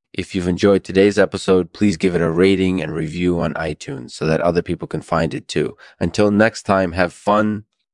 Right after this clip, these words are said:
Today's poem is called, uh, Gifts. The gift is not about getting, it's about giving, uh, everything that we've been given. We must choose to keep.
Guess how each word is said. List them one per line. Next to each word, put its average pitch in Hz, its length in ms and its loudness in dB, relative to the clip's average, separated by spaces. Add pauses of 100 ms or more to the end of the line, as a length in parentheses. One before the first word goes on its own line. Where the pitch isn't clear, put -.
(360)
Today's 101 360 -2
poem 101 380 0
is - 100 -12
called, 92 540 -2
uh, 73 580 -10 (180)
Gifts. 104 440 -2 (1500)
The 101 120 -6
gift 92 360 0
is 92 120 -2
not 101 220 2
about 90 300 0
getting, 90 500 -4
it's 98 160 -10
about 92 480 -4
giving, 90 580 -4
uh, 87 460 -10 (100)
everything 90 560 -6
that 82 160 -4
we've 82 220 -8
been 85 180 -10
given. 92 420 -2
We 87 120 -6
must 85 280 -10
choose 90 280 -6
to 85 100 -14
keep. - 400 -8